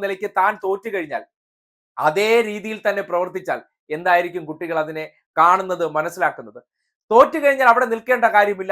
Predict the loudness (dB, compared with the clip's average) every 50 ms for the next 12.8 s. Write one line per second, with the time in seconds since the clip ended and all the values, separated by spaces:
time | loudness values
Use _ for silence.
0 | 0 2 0 -2 -6 -8 -10 -6 0 4 4 4 4 4 4 2 2 2 -2 -6
1 | -6 -6 -6 -8 -12 _ _ -10 -6 -4 -4 -4 -6 -6 -8 -8 -8 -6 -6 -6
2 | -6 -6 -6 -10 -10 -10 -8 -8 -8 -8 -8 -8 -8 -6 -2 0 0 0 0 -2
3 | -4 -4 -4 -4 -6 -12 _ _ _ _ _ _ _ _ 6 6 6 6 4 2
4 | 4 4 4 4 4 -2 -6 -6 -8 -8 -8 -6 -2 -2 -2 0 2 0 0 0
5 | 0 -6 _ -6 -2 -2 -2 -2 -6 -6 0 2 2 2 2 0 -8 -10 -6 -4
6 | -4 -2 0 0 0 0 0 2 2 0 0 -2 -8 -8 -8 -8 -8 -6 -6 -4
7 | -4 -4 -2 -2 -2 0 0 0 0 0 -2 -4 -6 -6 -6 -6 -8 -8 -12 -10
8 | -8 -8 -8 -6 -8 -10 -8 -10 -10 -8 -4 -4 -4 -4 -4 -8 -12 _ _ _
9 | -10 -8 -6 -6 -6 -6 -8 -6 -6 -6 -6 -8 -10 -14 -16 -16 -18 _ _ _
10 | _ _ -2 -2 -2 -2 -4 -6 -6 -6 -6 -6 -4 -4 -4 -4 -6 -10 -12 -10
11 | -8 -6 -6 -6 -2 0 0 2 2 0 -4 -4 -4 -4 -2 0 0 0 2 0
12 | -2 -4 -4 -8 -8 -8 -4 -4 -4 -2 -2 -4 -6 -6 -8 -14